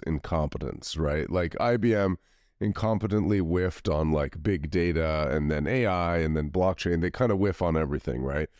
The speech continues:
They kind of miss it, and then they come in later with a bunch of nonsense. And so, but they're, like, nowadays they're, they're, like, this large scale tech services player, right? And they missed that opportunity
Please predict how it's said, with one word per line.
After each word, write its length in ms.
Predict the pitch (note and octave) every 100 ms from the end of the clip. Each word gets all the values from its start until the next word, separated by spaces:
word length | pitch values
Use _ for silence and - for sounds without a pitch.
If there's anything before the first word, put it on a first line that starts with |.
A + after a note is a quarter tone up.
| _ _ _
They 140 | - E2+
kind 280 | - F#2 F2
of 120 | D2
miss 280 | G2+ F#2 F2+
it, 160 | F2
and 140 | E2 E2+
then 140 | E2
they 100 | D#2+
come 300 | - G2 E2+
in 100 | D#2+
later 380 | D2+ E2 D#2 D2
with 160 | D2+
a 20 | C#2+
bunch 260 | D#2+ D2+
of 80 | D2
nonsense. 600 | D2+ C#2+ C#2 D2 C2 - _ _ _ _ -
And 240 | G#2 G2+
so, 520 | - G#2+ F#2 F2 F2 -
but 220 | A2+ A#2
they're, 220 | D3 C3
like, 340 | B2 G#2+ F#2+ - _ _ -
nowadays 760 | B2+ C3+ B2+ A#2 G#2 G#2 F#2 D#2+
they're, 260 | F#2 F2
they're, 240 | D#2+ F2 E2
like, 280 | D#2+ D2+
this 200 | E2+ D#2
large 380 | F2 F2 D#2+ D2+
scale 340 | - E2 C#2+ C#2+
tech 300 | - D#2+ -
services 540 | F2 D#2+ C#2+ F#2 C2
player, 400 | - D2 C#2 G#1
right? 280 | A#1 D2 -
And 240 | F#2 E2+
they 200 | D#2+ D2+ - _ _ -
missed 400 | G2+ B2+ E3+ -
that 180 | G#2+ F2+
opportunity 800 | F2+ E2 F2+ F#2+ F2+ F2 E2+ E2+